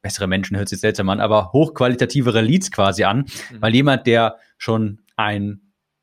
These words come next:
Speaker 1: Blogpost, einen hilf-, hilfreichen Content von dir konsumiert hat, der ist natürlich wesentlich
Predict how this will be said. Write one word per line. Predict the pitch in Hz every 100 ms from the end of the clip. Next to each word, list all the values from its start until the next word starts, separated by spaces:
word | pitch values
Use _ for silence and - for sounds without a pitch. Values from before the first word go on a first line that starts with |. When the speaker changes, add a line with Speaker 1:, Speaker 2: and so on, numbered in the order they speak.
| _
Speaker 1:
Blogpost, | 117 165 170 - 110 92 - - - _ _ -
einen | 113 104
hilf-, | 139 -
hilfreichen | - 127 135 117 110
Content | 151 170 113
von | 107
dir | 110
konsumiert | - 117 107 110 175 -
hat, | 92 92 - - - - -
der | 110
ist |
natürlich | 117 120 101
wesentlich | 104 127 123 120 113 110 - -